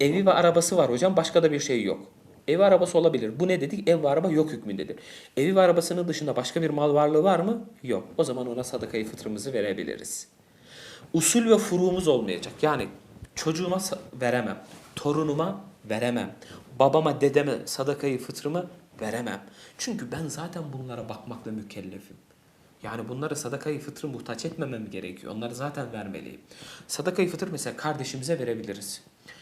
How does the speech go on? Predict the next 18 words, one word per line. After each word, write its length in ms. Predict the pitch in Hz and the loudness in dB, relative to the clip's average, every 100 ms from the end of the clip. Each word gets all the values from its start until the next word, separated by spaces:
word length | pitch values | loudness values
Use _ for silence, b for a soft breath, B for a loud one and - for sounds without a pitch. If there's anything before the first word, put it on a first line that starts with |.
| B B | B B
Yeğenlerimize 640 | 123 131 135 127 127 131 120 | -6 -4 -2 -4 -6 -6 -4
verebiliriz. 680 | 120 117 117 110 98 - - b b b | -4 -4 -6 -8 -8 -14 -18 b b b
İşte 360 | - - 127 113 | -18 -4 -4 -2
teyzelerimize, 580 | 139 131 131 127 117 | -6 -4 -4 -4 -6
halalarımıza, 500 | 120 139 127 117 107 | -6 -4 -4 -6 -6
yani 260 | 107 120 120 123 | -4 -2 -4 0
yan 340 | 175 175 - | 0 0 -4
olan 200 | 123 120 | -4 -6
herkese 500 | 131 175 - 135 156 | -4 -4 -4 -6 -6
verebiliriz. 540 | 131 120 104 87 - - B B B B 143 | -4 -6 -8 -10 -12 -20 B B B B 2
Evi 340 | 147 196 196 | 4 4 2
ve 100 | 135 | 2
arabasının 540 | 135 156 156 147 131 | 2 2 0 -2 -8
dışında 300 | 131 - - | -8 -4 -4
da 80 | 120 | -2
nisap 340 | 127 - 175 - | -6 -6 -6 -8
miktarı 400 | 120 120 110 110 - | -12 -8 -6 -6 0
olmayan, 400 | 165 123 98 | 0 0 -6